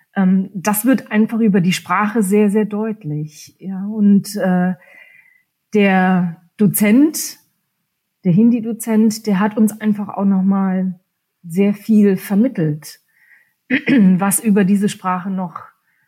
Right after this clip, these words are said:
an gesellschaftlich prägendem Moment eingebracht wird. Und das hat mir auch noch mal einen anderen Zugang, äh, gegeben, weil wenn ich jetzt nach Indien reise, ich bin natürlich weit weg von, äh, fließend Hindi,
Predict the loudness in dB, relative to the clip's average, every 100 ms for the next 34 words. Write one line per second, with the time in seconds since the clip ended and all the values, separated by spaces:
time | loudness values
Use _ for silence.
0 | _ -6 -4 -2 -4 -4 -2 -2 -2 -6
1 | -8 -8 -10 _ -6 -4 -2 -2 -2 -2
2 | -4 -4 -8 -10 -16 -18 _ _ _ _
3 | _ _ _ _ _ _ 0 2 2 -2
4 | -12 -14 -16 -18 -18 -18 -20 -20 -10 -8
5 | -6 -4 -2 0 0 2 2 4 4 2
6 | -4 -4 -4 -4 -6 -8 -10 -8 -6 -4
7 | -6 -8 -12 -12 -12 -10 -6 -2 -2 0
8 | 0 0 -2 -10 -14 -2 0 2 0 0
9 | 2 2 4 4 4 2 2 0 2 2
10 | 4 2 2 2 2 0 0 0 -2 -4
11 | -4 0 4 6 4 2 -6 -2 0 2
12 | 2 -2 0 2 2 0 -2